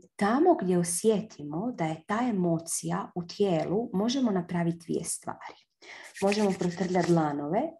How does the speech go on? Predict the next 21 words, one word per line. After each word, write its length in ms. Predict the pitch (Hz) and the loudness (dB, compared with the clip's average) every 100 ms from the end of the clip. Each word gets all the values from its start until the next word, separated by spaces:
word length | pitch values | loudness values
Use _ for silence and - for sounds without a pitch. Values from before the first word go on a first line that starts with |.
| _ _ _ _ - | _ _ _ _ -8
i 80 | 180 | -4
staviti 560 | - 185 170 156 - | 0 2 2 2 -2
dlan, 420 | 156 165 143 170 320 - _ _ _ _ | 0 2 2 -2 -6 -10 _ _ _ _
ili 160 | 277 381 302 | 4 6 6
ako 120 | - | 4
više 280 | 208 277 208 | 0 0 0
želimo, 680 | 175 202 262 262 233 214 - _ - | 2 2 4 4 4 2 -6 _ -4
možemo 400 | 208 214 202 196 | 0 0 0 -2
se 180 | - 180 | -2 0
lagano 760 | 180 175 175 180 180 175 170 | 2 2 2 0 -2 -2 -4
tapkati. 560 | 170 160 - - - - - - 247 | -6 -6 -10 -18 -20 -20 -20 -14 -4
Lagano, 580 | 226 220 214 180 185 | 0 0 0 -4 -4
lagano. 640 | 180 180 185 - - - - | -6 -8 -8 -10 -12 -12 -4
Kao 200 | 254 269 | 0 4
da 120 | 262 | 4
govorimo 560 | 233 196 214 240 208 185 | 2 4 6 6 4 2
o 40 | |
tom 240 | 175 190 185 | 0 -2 0
dijelu 260 | 196 190 | 0 0
tijela. 380 | 185 185 185 - 226 | -2 -2 -2 -2 4
"Ej, 580 | 320 320 233 165 139 - | 6 6 4 0 -2 -6